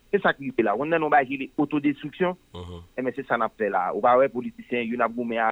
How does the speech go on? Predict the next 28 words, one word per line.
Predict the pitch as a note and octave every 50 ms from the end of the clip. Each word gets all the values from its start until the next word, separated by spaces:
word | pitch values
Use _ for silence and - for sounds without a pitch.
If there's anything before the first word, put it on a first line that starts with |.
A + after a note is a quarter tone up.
| - G#2+
lòt, | A2 A2+ A2+ A2+ A2+ A2+ A2 G#2+ - - G#2+ G#2 A2 G#2+ G2 F#2+ A2 G#2+ -
lelip | A2 A2+ A#2 A#2+ A#2+ -
la | - A#2+ A2+ A#2+
youn | A#2+ A#2+ A#2
ap | A2+
goumen | - A#2+ B2 A#2 A2
a | - A#2 A2+
lòt. | A#2 A#2 A#2 A#2 A2+ - _ _ - - - - - _ _ -
Pèp | - - -
la | A#2+ A#2+
ap | B2
goumen | C3 C3+ B2+ B2+ A#2+
antre | A#2 B2+ C3 B2+ B2
li. | B2 B2 B2 B2+ B2+ - -
Chak | - C3 B2 - -
pati | C3 A#2+ - B2 B2+ C3
youn | C3 B2
ap | B2
goumen | B2 B2+ B2+ B2 -
a | A#2+ A#2+
lòt. | B2 B2 B2 B2+ B2+ B2 - _ - - - -
Opozisyon | - A#2 A2+ A2 B2+ - - B2 - - C#3 C3
pa | B2+ C3 C3
gen | C3 B2+ -
konfyans | C3+ C3 - C3 B2+ B2+ - -
nan, | C3+ C3 C3 B2+ A#2 A#2+
nan | B2+ B2+ G#2+ A#2+ B2+ B2
opozisyon, | C3 A#2 B2+ C3 B2 C3 C3 - - C#3 C3+ B2+ C3 B2+ B2